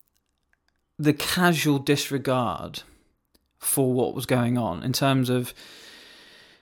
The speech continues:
um, a Christian leader who can behave like that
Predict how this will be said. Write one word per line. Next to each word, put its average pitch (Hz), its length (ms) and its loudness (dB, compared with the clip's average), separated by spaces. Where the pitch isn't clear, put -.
um, 127 340 4
a - 80 -4
Christian 156 320 2
leader 131 180 4
who 127 160 2
can 131 160 2
behave 143 340 4
like 120 280 -2
that 76 280 -4